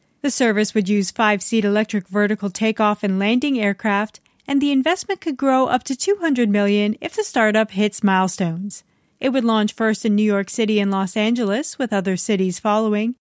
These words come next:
and would be mutually exclusive across the U S and U K for five years,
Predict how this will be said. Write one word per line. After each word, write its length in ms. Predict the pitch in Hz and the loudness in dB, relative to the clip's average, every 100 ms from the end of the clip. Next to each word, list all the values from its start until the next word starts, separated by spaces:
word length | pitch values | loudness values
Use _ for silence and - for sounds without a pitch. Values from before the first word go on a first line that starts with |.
| _ - | _ -2
and 160 | 285 | 0
would 140 | 302 254 | 0 0
be 260 | 294 294 | 0 0
mutually 500 | - 349 466 415 349 | -2 -2 0 -2 0
exclusive 580 | 311 - - 359 - 208 | -2 -4 -2 0 0 0
across 380 | 202 - 214 - | -2 0 -2 0
the 100 | 214 | 0
U 240 | 226 330 | 0 2
S 260 | 262 262 - | 0 0 0
and 120 | 196 | 0
U 120 | 254 | 0
K 220 | - 226 226 | 0 -2 -2
for 160 | 220 | -2
five 340 | - 262 330 262 | -2 0 0 0
years, 420 | 208 190 196 | 0 0 -4